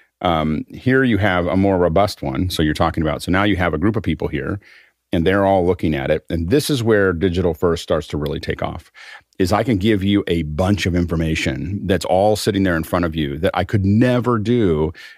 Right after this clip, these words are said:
if I was doing it on stage. <laughs> This is way better than being on stage, um, because I can now,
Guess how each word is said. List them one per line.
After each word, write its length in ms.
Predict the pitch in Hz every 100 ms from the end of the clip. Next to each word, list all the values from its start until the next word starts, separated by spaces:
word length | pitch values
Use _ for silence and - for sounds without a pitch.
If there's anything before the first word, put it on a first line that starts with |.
| -
if 160 | 98 98
I 120 | 98
was 220 | 98 87
doing 260 | 87 98 98
it 120 | 95
on 160 | 95
stage. 440 | 92 139 95 - 101 -
<laughs> 140 | 123 -
This 320 | 98 120 -
is 120 | 120
way 260 | 95 98 127
better 220 | 107 90
than 140 | 80
being 160 | 78 73
on 140 | 69
stage, 420 | - 73 71 107 - - -
um, 180 | - 90
because 500 | 92 90 107 95 87 -
I 160 | 92
can 180 | 95 95
now, 300 | 92 95 90